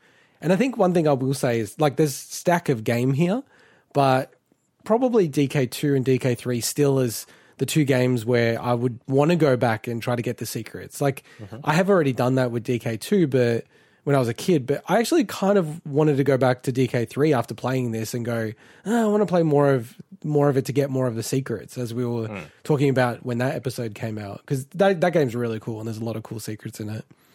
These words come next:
Speaker 1: All right, let, let's go to the bosses. Um,
Speaker 2: Ooh, yeah.
Speaker 1: yeah, for me, with the bosses overall, like, I do think that they were a lot better in general than the original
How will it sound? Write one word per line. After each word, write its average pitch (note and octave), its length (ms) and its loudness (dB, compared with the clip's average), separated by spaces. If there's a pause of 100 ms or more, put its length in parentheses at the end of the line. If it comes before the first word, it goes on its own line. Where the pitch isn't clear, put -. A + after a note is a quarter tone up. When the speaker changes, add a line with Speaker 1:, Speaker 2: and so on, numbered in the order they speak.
(560)
Speaker 1:
All F3+ 60 6
right, D#3+ 120 6
let, G3 180 4
let's G3 180 4
go G3 140 4
to E3+ 120 0
the C#3 80 2
bosses. A2 720 -4
Um, A2+ 480 -2
Speaker 2:
Ooh, A#2+ 300 -8
yeah. F#2+ 180 -14 (320)
Speaker 1:
yeah, D#3+ 640 4
for - 160 0
me, A#3+ 640 2
with E3 180 0
the C#3+ 60 0
bosses E3+ 560 0
overall, D3 760 2 (600)
like, G3 180 2 (100)
I G3+ 80 2
do A3+ 240 2
think C#4 220 0
that G#3 80 4
they F3 80 6
were D3 160 6
a C3 40 6
lot B2+ 240 2
better A#2+ 320 2
in A#2+ 180 -4
general A#2 360 -2
than A2+ 200 -2
the A2 140 -4
original C#3+ 720 0